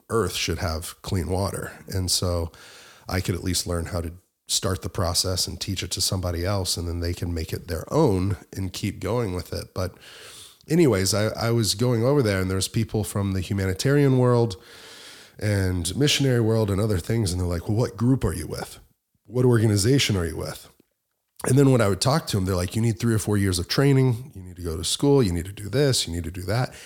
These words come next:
And you cannot go there solo. You have to be, like, f-, flying a flag of somebody's, like, banner saying, 'I'm with these people,' or else you won't get anywhere. You won't be able to do anything. No one will trust you. Like,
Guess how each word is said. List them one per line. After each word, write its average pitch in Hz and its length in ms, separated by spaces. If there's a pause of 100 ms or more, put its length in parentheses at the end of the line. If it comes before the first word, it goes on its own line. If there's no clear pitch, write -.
And 95 160
you 151 120
cannot 107 500
go 85 200
there - 400
solo. - 520 (380)
You 135 140
have 117 260
to - 80
be, 90 380 (680)
like, 92 340 (380)
f-, - 260
flying 131 360
a 95 40
flag 101 460
of 85 80
somebody's, 90 800 (560)
like, 82 260
banner 92 640
saying, 87 340
'I'm 95 160
with 92 180
these 90 220
people,' 101 380 (100)
or 87 140
else 87 400 (320)
you 107 180
won't 101 240
get 95 140
anywhere. 90 440
You 92 220
won't 95 200
be 98 80
able 87 100
to 85 80
do 90 240
anything. 87 480
No 101 120
one 98 140
will 90 100
trust - 420
you. 87 180
Like, 80 300